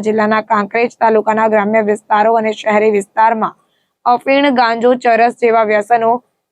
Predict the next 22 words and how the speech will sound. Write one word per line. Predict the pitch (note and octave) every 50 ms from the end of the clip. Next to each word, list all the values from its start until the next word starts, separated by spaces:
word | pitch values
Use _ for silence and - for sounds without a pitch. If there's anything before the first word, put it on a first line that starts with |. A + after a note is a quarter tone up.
| _ _ -
કરતા | B3+ B3 B3 A#3+ - C4+ C#4
બંધાણીઓમાં | A3+ A3 A3+ G#3+ G#3 G#3+ A3 A3 A3 A3 A#3 A#3+ A#3+ A3+ A#3 A#3 A#3 G#3 G3
ભારે | A3 G#3 G#3+ A3 A3+ A#3
ફફડાટ | - - G#3 G3 _ - G#3+ G#3 G#3+ A3 - _
ફેલાયો | - A3 G#3 G#3 G3 F#3 F#3 F#3 G3+
છે. | G3 - - A3+ G#3 - _ _ _ _ _ -
જો | G3 A3 A3
કે | G#3+ - A3+ A3
હજુ | A3 G#3+ G3+ A3+ A#3
સુધી | A3 - A3+ A3 G3+ B3 A3 - - _ _ _ _ _ _ _ _ -
જે | G3+ C4 B3+
તે | B3+ C4 C4+ C4
લોકો | C4 B3+ B3+ C#4 C#4 C#4 C4
આવા | B3 A#3+ B3 B3+ B3
નાર્કોટિક્સ | A#3+ A3+ A3 A#3 B3 B3 B3 B3 C4+ C4 B3 - - -
અને | - A#3+ A#3+ A#3+ A#3+
ડ્રગ્સ | A3+ G3 A3 A3 A#3 A3+ - -
માનવ | A3+ G#3+ G#3+ A3 A3+ A3+ G3+
જિંદગી | G#3+ A3 G#3 G3+ A3+ A3 G3+
જોખમાય | G#3+ G3+ G#3+ - G#3+ A3 A3+ A#3 - A3
એવી | G#3+ G#3 A3 G#3
રીતે | G3+ G3+ - A3+